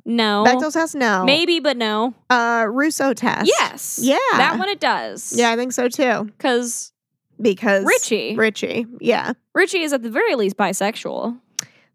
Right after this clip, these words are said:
Speaker 2: He's got feelings for boys.
Speaker 1: He's got feelings for Eddie.
Speaker 2: Yeah.
Speaker 1: At the very least.
Speaker 2: Uh-huh.
Speaker 1: Um,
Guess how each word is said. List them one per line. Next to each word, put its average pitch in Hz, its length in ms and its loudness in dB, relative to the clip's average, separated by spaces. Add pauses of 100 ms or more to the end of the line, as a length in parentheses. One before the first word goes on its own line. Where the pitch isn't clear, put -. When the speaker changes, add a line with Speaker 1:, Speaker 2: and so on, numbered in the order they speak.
(140)
Speaker 2:
He's 508 200 4
got 214 220 2
feelings 220 340 -2
for 240 120 -2
boys. 240 280 2
Speaker 1:
He's 440 160 4
got 539 160 0
feelings 453 380 0
for 359 160 -2
Eddie. 226 480 0
Speaker 2:
Yeah. 226 440 2
Speaker 1:
At 247 280 2
the 254 100 4
very 233 480 0
least. 202 340 0
Speaker 2:
Uh-huh. 220 1040 -2
Speaker 1:
Um, 208 720 0